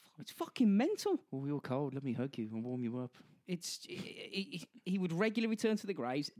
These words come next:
Speaker 1: dig up the bodies of the girls, and rape the corpses until the act of decomposition would literally not allow it anymore. He said they would be unrecognisable as humans when he stopped fucking 'em.
Speaker 2: Fucking hell.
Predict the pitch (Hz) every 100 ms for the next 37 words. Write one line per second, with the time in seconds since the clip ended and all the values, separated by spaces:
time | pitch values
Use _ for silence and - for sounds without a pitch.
0 | - 185 202 226 - 190 202 185 143 127
1 | 147 147 147 151 107 120 127 - - -
2 | 143 131 123 139 180 - - 196 - 208
3 | 185 - - 117 123 - 139 160 143 -
4 | - 185 - 208 - 196 202 - 190 202
5 | 175 202 - 123 120 127 123 156 185 -
6 | 151 117 120 120 120 147 160 - 143 143
7 | 147 135 - - 147 147 143 123 123 143
8 | 139 _ _ _ _ - 139 156 139 135
9 | 120 131 127 139 - 170 185 160 160 160
10 | 180 165 165 170 135 113 - 143 131 151
11 | 175 151 143 131 135 - 143 123 123 -
12 | 127 - - 113 - 113 120 - - 110
13 | 104 - 101 101 101